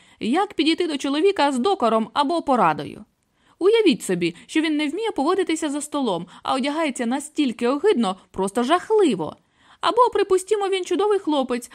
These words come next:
але ти бачиш, що він веде себе з людьми так, що його ні в гріш не ставлять, і це сильно шкодить йому. Що робити в таких випадках? Що б я не сказала, він злиться, захищається або просто мене ігнорує». Відповідь така.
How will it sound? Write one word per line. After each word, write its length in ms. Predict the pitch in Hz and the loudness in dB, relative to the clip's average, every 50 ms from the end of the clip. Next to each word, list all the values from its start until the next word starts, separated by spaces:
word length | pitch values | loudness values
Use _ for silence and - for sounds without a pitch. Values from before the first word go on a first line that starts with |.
| - - | -12 -8
але 200 | - 285 285 285 | -4 -4 -2 -2
ти 140 | 269 262 214 | -2 -2 -2
бачиш, 380 | 202 233 285 320 - 202 202 | 0 0 0 0 -2 -4 -8
що 140 | - - 240 | -6 -6 -4
він 160 | 240 269 247 | -2 -2 -2
веде 260 | 220 226 226 302 302 285 | -2 -2 -2 -2 -2 -2
себе 260 | - 240 220 226 220 | -2 -2 -2 0 0
з 60 | 220 | 0
людьми 320 | 233 240 220 262 302 277 | 0 0 0 0 -2 -2
так, 300 | 302 - 302 349 359 320 | -2 0 0 -2 -2 -2
що 120 | - - 269 | -6 -6 -4
його 340 | 262 269 277 311 302 269 - | -2 0 0 0 0 0 -2
ні 160 | - 254 277 254 | -2 -2 -2 -2
в 80 | 226 | -2
гріш 300 | 214 208 247 349 370 - | -2 -2 -2 -2 -2 -4
не 100 | 415 415 | -6 -6
ставлять, 500 | 392 - - 240 180 175 180 175 185 - - - - | -6 -2 0 0 0 0 0 -4 -6 -8 -12 -14 -10
і 80 | - 320 | -8 -8
це 200 | - - 285 294 | -6 -6 -6 -6
сильно 280 | - - 392 294 214 180 | -4 -4 -2 -2 -4 -4
шкодить 440 | - - - 208 196 226 233 - | -6 -4 -4 -2 -2 -2 -2 -2
йому. 340 | 311 311 262 202 117 - - - _ _ _ _ _ _ _ _ _ | -2 0 0 -2 -4 -8 -14 -20 _ _ _ _ _ _ _ _ _
Що 280 | - - - 196 208 | -20 -10 -6 -2 0
робити 360 | 320 392 427 427 415 - 202 190 | 2 4 6 6 4 4 4 0
в 40 | |
таких 320 | - 254 247 - 349 - - | -2 -2 -2 -2 -4 0 0
випадках? 580 | 359 285 - - - - - - - - _ _ _ _ _ _ _ _ - | 0 0 0 -2 -6 -8 -10 -16 -18 -18 _ _ _ _ _ _ _ _ -20
Що 320 | - - - 240 240 233 | -20 -8 -2 0 0 2
б 60 | 196 | 2
я 80 | 196 180 | 0 0
не 120 | 175 180 | -2 -4
сказала, 580 | 185 - - 180 180 240 277 302 254 185 165 175 - - - | -4 -4 -2 -2 0 2 2 2 2 2 0 -2 -6 -10 -6
він 200 | 240 285 392 427 | -4 -4 -2 0
злиться, 520 | 392 359 349 349 294 254 - - - 233 - - - - | 2 4 4 4 4 2 -2 -4 -6 -6 -6 -8 -12 -8
захищається 840 | - 285 339 330 - 311 - - - 359 302 233 202 196 - 233 - - | -4 -4 -2 -2 -2 -4 -4 -2 0 0 2 2 0 0 -2 -4 -4 -2
або 240 | - 277 254 285 254 | -2 -2 -2 -2 -4
просто 520 | - 202 190 185 214 294 320 - - 392 | -4 -2 0 0 0 0 -2 -2 -2 -2
мене 260 | 392 339 247 190 208 | 0 0 0 0 0
ігнорує». 600 | 240 233 208 202 202 196 185 170 165 160 160 160 - _ _ _ _ _ _ - | -2 -2 -2 -2 -2 -2 -2 -2 -2 -4 -6 -10 -16 _ _ _ _ _ _ 0
Відповідь 540 | 240 294 415 440 - 415 381 381 349 - | 4 4 4 4 4 2 4 4 2 4
така. 440 | - 269 247 - - 190 - - - | 4 2 2 2 0 -2 -2 -4 -6